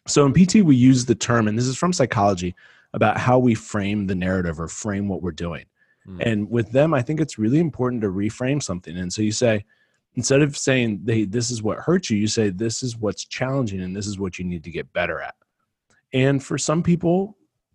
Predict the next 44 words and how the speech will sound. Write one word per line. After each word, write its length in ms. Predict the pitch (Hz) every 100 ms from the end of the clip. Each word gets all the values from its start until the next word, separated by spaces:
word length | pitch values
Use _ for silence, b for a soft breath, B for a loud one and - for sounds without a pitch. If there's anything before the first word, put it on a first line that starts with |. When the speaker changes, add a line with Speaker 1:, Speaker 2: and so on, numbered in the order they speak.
| _ _ -
Speaker 1:
you 180 | 139
gotta 260 | 170 175 202
just, 360 | 185 185 - -
you 140 | 180
know, 140 | 151 139
we, 400 | 131 156 - -
we're 220 | 139 139
in 100 | 170
the 60 | 170
service 320 | - 180 196
industry. 360 | 123 98 - 87
We 260 | 98 123
are 320 | 135 131 127 b b b b b _ 135
delivering 500 | 120 117 131 147 135
to 120 | 127
them 340 | 127 127 123 -
a 100 | 107
mix 380 | 107 127 127 117
of 160 | 98
what 160 | 117 110
we 140 | 113
know 240 | 104 110 113
they 160 | 143
need 400 | 143 175 214 220 _ -
with 280 | 117 113
what 260 | 104 117 110
they 200 | 107 107
want. 560 | 95 101 85 - - _ _ _ _ _ _ 101
Speaker 2:
Mm-hmm. 160 | 92 110
Speaker 1:
And 180 | 117
for 140 | - 123
some 260 | 123 113
people, 240 | 117 139 165
you 140 | 139
gotta 240 | 107 110 117
skew 400 | - 117 123 120
a 20 |
little 240 | 107 104
bit 160 | 113 98
more 260 | 101 107
towards 360 | 110 110 104 -
what 140 | 98
they 100 | 113
want. 340 | 95 85 95